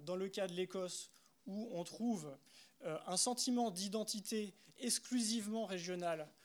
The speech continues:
beaucoup plus fort qu'ailleurs. Même là, il existe une conjonction très, très importante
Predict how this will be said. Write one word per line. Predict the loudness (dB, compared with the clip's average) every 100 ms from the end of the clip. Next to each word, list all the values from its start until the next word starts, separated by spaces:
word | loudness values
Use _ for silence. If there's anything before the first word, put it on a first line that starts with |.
| -12
beaucoup | -6 -2 -2
plus | -2
fort | -2 -4 -4
qu'ailleurs. | -4 -4 -4 -6 -10 -16 -20 -6
Même | -2 0 2
là, | 2 2 0 -4
il | -2
existe | 0 0 2 2 0 -6 -2
une | -2 0
conjonction | 0 0 0 0 -2 -4 -6 -12 -20 -20 _
très, | 0 0
très | 0 -2
importante | -2 -4 0 0 0